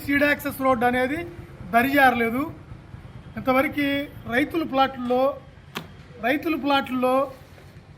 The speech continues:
రాళ్ళు అన్నీ పోయినాయి, అక్కడ బౌండరీస్ లేవు. కనీసం ప్లాట్లోకి వెళ్ళటానికి ఎక్కడికి దారి లేదు. లేకోకుండా పది సంవత్సరాలు అయిపోయింది ల్యాండ్ పూలింగ్ సిస్టమ్ బిగిన్ అయ్యి.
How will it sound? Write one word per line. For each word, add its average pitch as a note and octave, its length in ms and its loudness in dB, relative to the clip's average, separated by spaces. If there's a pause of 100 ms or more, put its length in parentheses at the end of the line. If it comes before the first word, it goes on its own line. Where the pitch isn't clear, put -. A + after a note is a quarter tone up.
(2250)
రాళ్ళు C#4+ 300 10 (300)
అన్నీ B3+ 240 4
పోయినాయి, B3 460 2
అక్కడ A3+ 200 -4
బౌండరీస్ C4 440 2
లేవు. A3+ 220 -2 (480)
కనీసం C4+ 360 0
ప్లాట్లోకి C#4+ 640 2
వెళ్ళటానికి C4 580 -2 (120)
ఎక్కడికి C4 320 -10 (100)
దారి B3+ 280 2
లేదు. A3+ 260 0 (1160)
లేకోకుండా B3+ 560 4 (1700)
పది B3 200 2
సంవత్సరాలు C#4+ 440 4
అయిపోయింది B3 520 0
ల్యాండ్ A#3 240 0
పూలింగ్ A#3 280 -6
సిస్టమ్ G#3 280 -12
బిగిన్ G#3 200 -6
అయ్యి. G3+ 220 -8